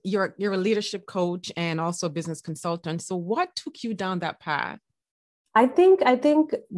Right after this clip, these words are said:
Speaker 2: becoming a high performing person happened way before I became a high performance coach.
Speaker 1: Oh,
Speaker 2: You know,
Speaker 1: okay.
Speaker 2: I moved here, I had the chance to take a break and had the chance to work on myself, to reinvent my life.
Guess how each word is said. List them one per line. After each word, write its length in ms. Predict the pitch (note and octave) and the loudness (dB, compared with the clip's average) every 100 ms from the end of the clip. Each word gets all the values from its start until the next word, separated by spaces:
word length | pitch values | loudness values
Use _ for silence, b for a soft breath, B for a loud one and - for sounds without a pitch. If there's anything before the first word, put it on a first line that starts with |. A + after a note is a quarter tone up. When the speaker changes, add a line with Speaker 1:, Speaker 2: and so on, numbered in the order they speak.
| E3 D#3+ | 0 4
Speaker 2:
becoming 500 | F#3 G#3 G#3 B3 B3 | 4 6 4 4 2
a 60 | |
high 200 | F#3 F3+ | 2 0
performing 720 | F#3+ G#3 F#3+ F3+ F#3 F#3 F#3+ F#3 | 0 -2 0 0 0 -2 -2 0
person 640 | G3 F3+ F3+ E3+ C#3 C#3+ - | 2 2 0 -6 -6 -8 -4
happened 540 | F3 E3 F3+ F3 D#3+ | -2 0 0 -2 -2
way 160 | D#3 F3+ | -2 -2
before 420 | E3+ E3 E3+ D#3+ | -4 -6 -4 -2
I 80 | D#3+ | -4
became 600 | D3 D#3+ - E3 E3 D#3+ D#3 | -4 -8 -4 -2 -2 -4 -8
a 80 | |
high 200 | D#3 D3+ | -4 -4
performance 520 | D3 D#3 D3+ C#3+ D3 C#3+ | -4 -6 -4 -4 -6 -8
coach. 540 | - C3 C#3 - - b b b - | -6 -6 -8 -16 -18 b b b -10
Speaker 1:
Oh, 960 | D3+ D#3 E3 E3+ E3+ E3 D3+ - D3 - | -8 -6 -6 -4 -6 -6 -8 -8 -10 0
Speaker 2:
You 100 | D#3+ | 4
know, 140 | E3 F#3 | 4 4
Speaker 1:
okay. 160 | F3 | 4
Speaker 2:
I 40 | F3 | 4
moved 440 | F3 G#3 A#3+ G3 | 4 4 4 2
here, 300 | G#3 G3+ G3+ | 4 6 6
I 100 | F#3 | 4
had 280 | E3+ F3+ F#3 | 4 2 0
the 80 | F3+ | -2
chance 380 | - F3 F3 F3 | 0 2 0 -4
to 100 | F3+ | -6
take 220 | F3+ F3 | -4 -2
a 40 | F3+ | -2
break 460 | D#3+ E3 E3 D#3+ D#3+ | 2 2 4 2 -2
and 100 | D#3 | -4
had 180 | D#3+ | -4
the 80 | E3 | -6
chance 320 | E3+ E3 E3 - | -4 -4 -4 -8
to 80 | |
work 280 | E3 D#3+ D#3+ | -4 -4 -2
on 120 | E3+ | -6
myself, 580 | F3 F3 - D#3 D3+ D3+ | -6 -8 -4 -2 -2 -2
to 60 | F3 | -2
reinvent 540 | D#3+ E3+ E3+ F3 E3+ E3+ | 0 0 0 0 -4 -4
my 140 | E3+ D#3+ | -4 -2
life. 480 | D3+ C#3+ C#3+ C#3+ | 0 0 -2 -4